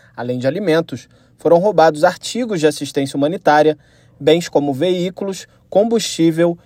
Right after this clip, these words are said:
e geradores. O local é uma das maiores bases da agência no continente africano e atende diversas operações no Sudão e no Sudão do Sul.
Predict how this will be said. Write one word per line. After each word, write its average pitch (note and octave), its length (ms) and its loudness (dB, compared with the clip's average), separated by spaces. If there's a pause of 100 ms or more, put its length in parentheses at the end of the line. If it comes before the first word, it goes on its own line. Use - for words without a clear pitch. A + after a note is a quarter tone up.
(100)
e E3+ 120 -4
geradores. D3 800 2 (480)
O F3+ 80 -6
local A3+ 400 4
é - 20 6
uma F3+ 160 2
das E3+ 140 0
maiores E3+ 480 4
bases C3+ 500 -2
da C#3 120 0
agência C#3 440 -4
no B2+ 80 -8
continente C3 500 -10
africano D3 560 -4 (300)
e E3+ 60 0
atende F#3+ 360 -4
diversas E3+ 640 -2
operações C3 560 -6
no D3+ 100 -8
Sudão D3+ 520 -2 (200)
e E3+ 80 -10
no E3+ 80 -6
Sudão D#3+ 360 -2
do D3 80 -10
Sul. D3+ 340 -6